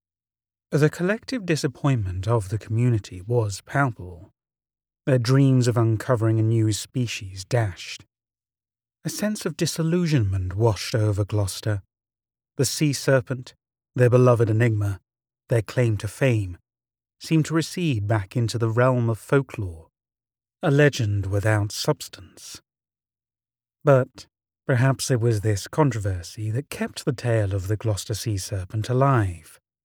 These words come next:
The blunder, while embarrassing, became an intrinsic part of the serpent's narrative. The scandal stoked the embers of interest, kept people talking,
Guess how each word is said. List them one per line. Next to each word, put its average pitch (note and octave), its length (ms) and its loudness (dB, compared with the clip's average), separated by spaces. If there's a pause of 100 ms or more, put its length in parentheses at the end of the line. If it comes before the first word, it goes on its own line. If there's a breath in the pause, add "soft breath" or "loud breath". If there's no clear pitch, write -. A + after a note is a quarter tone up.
(580)
The C#3 180 6
blunder, A2+ 540 2 (100)
while A#2+ 380 4
embarrassing, G#2+ 800 0 (400)
became D#3+ 340 4
an C#3+ 100 6
intrinsic C#3 760 2
part G2+ 460 0
of G2+ 100 -4
the G#2+ 80 0
serpent's A2 540 -2
narrative. A#2 640 0 (880)
The - 80 -10
scandal A#2 680 0
stoked C3 600 0
the A#2+ 180 0
embers A#2 300 2
of A#2+ 100 0
interest, B2+ 720 -6 (480)
kept - 320 -4
people F3+ 260 -4
talking, - 640 -6